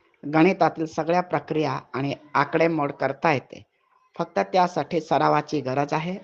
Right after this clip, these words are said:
आणि थोडीफार आपल्या बुद्धीला ताण देण्याची आवश्यकता आहे. तर आज आपण गणित सुरुवातीपासून बघणार आहोत. तर संख्या ज्ञान,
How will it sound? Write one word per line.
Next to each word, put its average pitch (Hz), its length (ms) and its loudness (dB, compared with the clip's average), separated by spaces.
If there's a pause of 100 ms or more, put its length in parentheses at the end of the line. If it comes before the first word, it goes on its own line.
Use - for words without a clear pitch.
आणि 175 260 0 (1000)
थोडीफार 196 500 6 (180)
आपल्या 160 460 0 (280)
बुद्धीला 160 520 0 (460)
ताण 175 240 2
देण्याची 156 380 0
आवश्यकता 135 520 -4
आहे. - 160 -14 (420)
तर 196 100 6
आज 208 260 4
आपण 165 360 0 (180)
गणित 175 360 -4 (300)
सुरुवातीपासून 175 800 0
बघणार 151 340 -2
आहोत. 131 180 -6 (100)
तर 151 100 -2
संख्या 165 420 0
ज्ञान, 135 380 -2